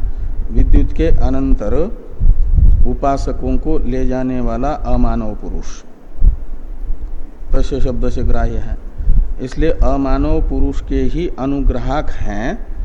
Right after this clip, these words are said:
वरुणादि। अतिवाहिक तो अमानव पुरुष है और वरुणादि है उसके सहयोगी, सहायक, अनुग्राहक।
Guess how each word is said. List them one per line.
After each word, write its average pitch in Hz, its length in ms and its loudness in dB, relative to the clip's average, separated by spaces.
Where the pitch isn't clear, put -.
वरुणादि। 120 600 -6
अतिवाहिक 131 580 -4
तो 160 100 -6
अमानव 139 520 -6
पुरुष 107 400 -14
है 87 120 -18
और 127 260 -8
वरुणादि 131 600 -6
है 135 180 -8
उसके - 340 -6
सहयोगी, 131 640 4
सहायक, 120 520 -8
अनुग्राहक। 113 640 -8